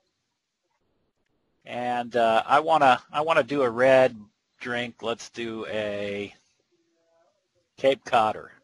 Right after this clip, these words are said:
There we go. Cape Codder it is. Now, if I hit the Windows key and H,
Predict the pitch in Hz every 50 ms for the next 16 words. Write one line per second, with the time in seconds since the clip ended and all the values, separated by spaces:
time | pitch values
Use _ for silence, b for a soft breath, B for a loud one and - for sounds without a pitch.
0 | _ _ _ _ _ _ - 113 113 117 117 113 113 110 104 98 90 87 80 -
1 | - - _ _ _ _ _ b b b b b b b b b b b b _
2 | - 135 135 139 - - - 131 127 131 131 127 123 117 110 110 101 87 - -
3 | - - - B B B B B B - 123 135 143 151 160 165 147 131 - -
4 | 131 127 127 120 139 139 131 - - 139 131 127 123 113 127 139 139 131 135 -
5 | - - - 139 131 123 110 113 120 143 180 220 - - - -